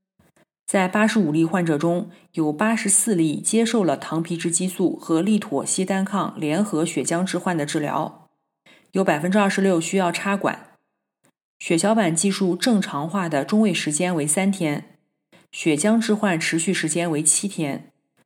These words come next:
住院时间为十二天，均与随机对照实验的数据相似。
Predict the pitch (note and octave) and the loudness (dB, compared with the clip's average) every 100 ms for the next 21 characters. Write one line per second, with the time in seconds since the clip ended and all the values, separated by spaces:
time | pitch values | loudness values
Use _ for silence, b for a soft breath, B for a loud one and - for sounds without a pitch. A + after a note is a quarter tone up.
0 | _ _ - A#3+ A3 F#3 - D#3 G3+ G#3+ | _ _ -4 2 2 2 0 0 4 4
1 | G#3+ D#3+ F3 - F3 D3 - C#3 - - | 2 0 0 0 0 0 -2 -6 -6 -14
2 | _ _ _ _ b b _ - A#3 G3+ | _ _ _ _ b b _ 2 4 4
3 | C#3 - D3+ E3+ G#3+ A#3 G#3 E3+ D#3+ D#3 | 2 0 0 2 2 2 2 0 -2 -2
4 | D#3+ D#3 E3 D#3+ D#3+ F#3 G3 - F#3 - | 0 -2 -4 -2 -2 0 0 2 0 -4